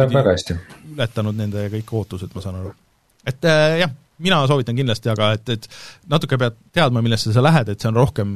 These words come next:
Speaker 1: nagu need tänapäevased, ähm, siuksed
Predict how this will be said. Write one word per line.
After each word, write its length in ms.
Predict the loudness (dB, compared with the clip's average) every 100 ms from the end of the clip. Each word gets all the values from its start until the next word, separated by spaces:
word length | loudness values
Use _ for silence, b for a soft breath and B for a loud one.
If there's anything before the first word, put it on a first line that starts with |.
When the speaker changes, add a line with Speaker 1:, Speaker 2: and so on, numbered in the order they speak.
| -6
Speaker 1:
nagu 280 | -6 -6 -8 B B B -10
need 240 | -8 -4
tänapäevased, 640 | -2 0 0 -2 -2 -6 -12 -12
ähm, 260 | -8 -8 -8 b _ _ _ _ _ _ _ _ _ -10
siuksed 380 | -10 -8 -14